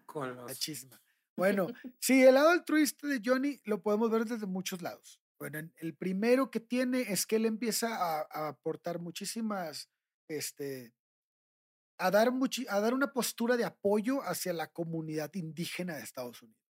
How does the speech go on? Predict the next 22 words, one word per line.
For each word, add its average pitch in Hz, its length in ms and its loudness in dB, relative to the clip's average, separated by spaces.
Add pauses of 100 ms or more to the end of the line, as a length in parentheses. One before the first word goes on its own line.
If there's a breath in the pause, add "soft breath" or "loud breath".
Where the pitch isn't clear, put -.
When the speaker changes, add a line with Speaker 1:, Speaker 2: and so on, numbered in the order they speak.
(800)
Speaker 2:
Serían, 139 420 -10
pues, 147 180 -14
los 110 220 -12
indios, 120 300 -20 (120)
¿no? - 80 -20 (480)
Ah, 120 100 -18 (100)
esta, 123 440 -12 (440)
estas, 123 760 -6
este, 214 440 -14 (600)
no 170 80 -6
sé 180 100 -4
si 180 100 -6
en 160 80 -8
ese 156 120 -12
tiempo 165 260 -14
ya 160 120 -6
eran 160 140 -10
reservas. 135 680 -10 (1000)
No 190 200 -2
sé, 208 140 2
Speaker 1:
Sí. - 40 2
Speaker 2:
pero, 156 140 -2